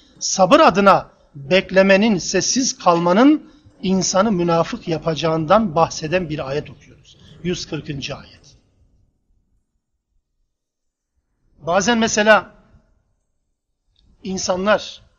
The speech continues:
esnaf tüccar kardeşlerimiz beni bağışlasın, herkes aynı değil tabii ki. Ama mesela bakarsınız, şahit olursunuz,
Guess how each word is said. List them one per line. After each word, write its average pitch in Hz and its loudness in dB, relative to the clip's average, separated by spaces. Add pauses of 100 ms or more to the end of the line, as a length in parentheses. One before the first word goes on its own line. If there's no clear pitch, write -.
(760)
esnaf 202 -4
tüccar 190 -2
kardeşlerimiz 180 -4
beni 180 -4
bağışlasın, 180 -2
herkes 190 -2
aynı 185 -4
değil 294 -2
tabii 139 -8
ki. - -18 (640)
Ama 277 4
mesela 269 2
bakarsınız, 208 2 (400)
şahit 220 4
olursunuz, 208 -2